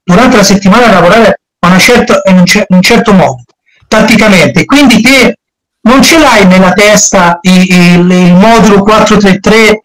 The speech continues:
o quattro due tre uno o quattro, quello che vogliamo. Quindi quando te poi ti ritrovi nei minuti finali e butti tutto dentro, è improvvisazione. E cosa ti, e cosa succede? È tutto dai singoli, che deve nascere tutto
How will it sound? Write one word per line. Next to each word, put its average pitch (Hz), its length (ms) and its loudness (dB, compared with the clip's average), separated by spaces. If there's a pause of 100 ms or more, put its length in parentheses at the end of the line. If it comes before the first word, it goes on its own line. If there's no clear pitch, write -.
(120)
o 185 220 -2
quattro 220 360 0
due 208 220 2
tre 196 200 0
uno 214 580 0 (200)
o 196 240 0
quattro, 220 800 0
quello 220 200 0
che 220 120 0
vogliamo. 190 380 2 (320)
Quindi 254 420 0
quando 294 380 0
te 262 180 0
poi 226 180 0
ti 214 100 -2
ritrovi 202 520 0 (200)
nei 202 160 0
minuti 240 340 2
finali 233 340 0
e 190 120 -2
butti - 300 0
tutto 262 260 0
dentro, 175 580 -2 (160)
è 339 160 0
improvvisazione. 196 1080 0 (360)
E 214 140 -2
cosa 262 300 0
ti, 233 220 0
e 202 140 0
cosa 254 240 -2
succede? 156 640 -2 (300)
È 254 220 0
tutto 294 640 0 (160)
dai 277 220 0
singoli, 277 720 0
che 202 160 -2
deve 220 220 2
nascere 196 440 0
tutto 180 480 -2